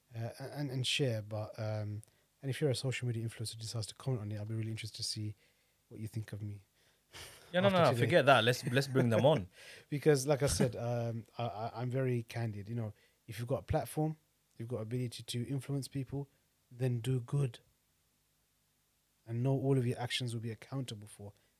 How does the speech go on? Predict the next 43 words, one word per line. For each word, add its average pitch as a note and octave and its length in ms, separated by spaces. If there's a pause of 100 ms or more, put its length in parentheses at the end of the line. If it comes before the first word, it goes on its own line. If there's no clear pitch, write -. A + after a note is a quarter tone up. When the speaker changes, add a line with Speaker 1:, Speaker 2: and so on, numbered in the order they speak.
(120)
Speaker 1:
That's B2+ 160
scary. G2 440 (440)
And G#2+ 80
that's A2 140
what C3 60
you A#2+ 60
have - 80
to A2+ 60
remember, G#2+ 260
that, E2 120
that G#2+ 100
is A2+ 120
very, A#2 240
very G#2+ 240
scary. G2 420 (640)
Uh, F#2+ 100
there'll G#2+ 140
be A2+ 80
people A#2+ 300
out B2 180
there G2+ 100
who G#2+ 140
you C3+ 140
don't A2 180
even G2 220
know G#2 380 (500)
will A2+ 120
come A2+ 200
and G#2+ 100
say, G2 280 (440)
"Ya G#2 80
Allah, A#2 320 (840)
this C#3+ 160
person C3 400
misguided G#2 520
me. - 80 (440)
I - 40
don't E3+ 80
even D3 100
know C4 120
you." A2+ 200 (1160)
Speaker 2:
Mm. F2+ 260
Speaker 1:
Yeah. C3 200